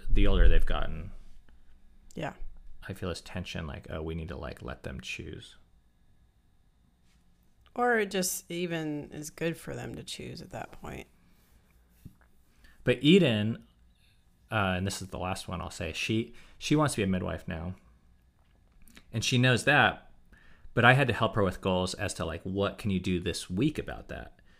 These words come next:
Speaker 2: Mm-hmm.
Speaker 1: So one of her goals, you know, and I suggested this, but once again, she's the one that wrote it down and, and accepted it, was contact two midwives and ask them questions to see if this is actually something you really wanna do.
Speaker 2: Yeah.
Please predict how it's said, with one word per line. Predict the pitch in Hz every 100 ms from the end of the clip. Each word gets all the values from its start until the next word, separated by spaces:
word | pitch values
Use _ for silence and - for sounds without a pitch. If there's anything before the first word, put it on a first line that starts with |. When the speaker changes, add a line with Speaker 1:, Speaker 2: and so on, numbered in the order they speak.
| -
Speaker 2:
Mm-hmm. | 170 160
Speaker 1:
So | 135 101
one | 95 110 135
of |
her | -
goals, | 90 82 82 85 98 - - _
you | 101
know, | 92
and | 85
I | 92
suggested | 104 87 - 120 - 80
this, | 80 -
but |
once | 92 92
again, | 92
she's | - - 120
the | 104
one | 92
that | 80
wrote | 85
it | -
down | 85 82
and, | 78 65
and | 85 82
accepted | - - 127 - 82
it, | -
was | 87 82 - - _ _ _ -
contact | - 107 104 - 98 -
two | - 98
midwives | 87 92 87 62 82 90 - - - -
and | 95 90 80 80 90 - - _ _ -
ask | 98 -
them | 87
questions | - 143 160 90 82
to |
see | 90 92
if |
this | 90 -
is |
actually | 90 - 92
something | 90 90 90
you | 85
really | 78
wanna | 73 71
do. | 117 127 - _ _ _ _ _ _ _
Speaker 2:
Yeah. | 185 170